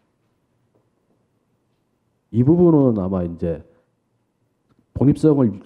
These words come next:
그 갖는 게 가장 중요하겠죠. 제가 볼 때 가장 좋은 거라고 보는데, 이 독립적인 기관이 여러 개가 나올 수도 있을 것 같기도 하고, 근데 중요한 것은 이제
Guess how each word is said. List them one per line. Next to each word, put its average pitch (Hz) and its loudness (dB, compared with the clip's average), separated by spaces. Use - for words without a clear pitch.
그 101 -2
갖는 120 -6
게 113 0
가장 - -6
중요하겠죠. 120 -2
제가 104 -4
볼 92 -8
때 - -10
가장 117 -4
좋은 143 0
거라고 120 -2
보는데, 87 -10
이 110 -10
독립적인 139 0
기관이 110 -4
여러 107 -2
개가 127 -4
나올 92 -8
수도 95 -10
있을 - -12
것 - -20
같기도 95 -10
하고, 104 -10
근데 123 -4
중요한 143 0
것은 120 -2
이제 120 0